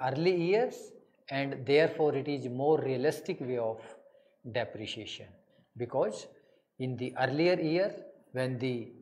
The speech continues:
asset becomes more efficient, so the amount of repairs becomes very less and amount of depreciation will be more. But in the later year,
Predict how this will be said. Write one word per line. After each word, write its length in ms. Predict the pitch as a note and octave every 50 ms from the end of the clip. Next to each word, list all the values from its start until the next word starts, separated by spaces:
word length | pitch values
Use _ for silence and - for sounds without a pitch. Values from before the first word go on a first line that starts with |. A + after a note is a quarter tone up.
| - - -
asset 480 | C3 B2+ - - E3 E3 D#3+ D#3+ - C3
becomes 420 | C#3+ C3 - C#3 B2+ C3 C3 -
more 280 | C3+ B2+ C3 C#3 D3+ D3
efficient, 800 | - A#2+ A2+ - D#3+ D#3 - E3 D#3+ C3 A#2 A2+ A2+ - - - - - _ _ _ _
so 540 | - - - D#3+ D#3+ D#3+ D#3+ - - - - - - -
the 160 | B2+ C#3 D3+ D3
amount 480 | C3+ A#2+ A#2+ C3+ D#3+ F#3+ G#3 G3 -
of 220 | F#3+ F3 E3+ F3 E3 C3
repairs 460 | C#3+ C3+ - D3 C#3 C#3+ C#3+ C#3+ -
becomes 500 | - D#3+ C3+ B2+ B2+ - C3 B2 A#2 -
very 280 | - A#2 A#2+ B2+ D3+ E3+
less 320 | F3+ G3+ A#3 A3+ - - -
and 220 | D#3 C3+ C3 C3 - C#3
amount 400 | C3 A#2 A#2+ A#2+ B2+ C3+ C3 C3
of 200 | B2+ B2+ B2 B2+
depreciation 720 | A2+ A2 G#2 - A#2+ A#2+ A2 - B2+ B2 - - G3 G#3+ G#3+ G#3+ - - _ _ _ -
will 180 | A2+ A#2+ A#2 A2+
be 180 | C#3 G#3+ B3 A#3+ - - _ _ _
more. 400 | - D3+ F3 D#3 A#2+ G#2 F2+ - - - - - -
But 220 | B2 C3 C3+ G#2+ C#3
in 140 | C3 C3+
the 160 | A#2+ C3 B2+ A#2+
later 440 | A#2 A#2 C3 C#3+ C#3+ F#3+ G3+ F#3
year, 260 | F#3+ G3 G#3+ A#3 A#3+